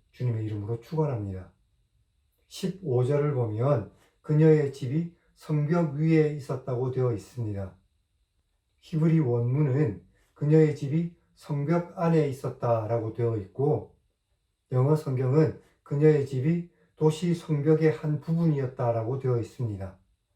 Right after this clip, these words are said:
아마도 여리고 성은 그 당시 고대 근동의 다른 성들이 그랬던 것처럼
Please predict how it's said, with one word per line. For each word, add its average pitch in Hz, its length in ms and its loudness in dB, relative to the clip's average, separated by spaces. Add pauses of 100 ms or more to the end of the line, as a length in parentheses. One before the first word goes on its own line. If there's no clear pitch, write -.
(840)
아마도 143 600 0 (260)
여리고 147 400 2
성은 127 540 0 (500)
그 131 100 -4
당시 151 360 2
고대 151 340 4
근동의 143 400 -4
다른 139 320 0
성들이 151 460 -2
그랬던 143 360 -4
것처럼 120 580 -2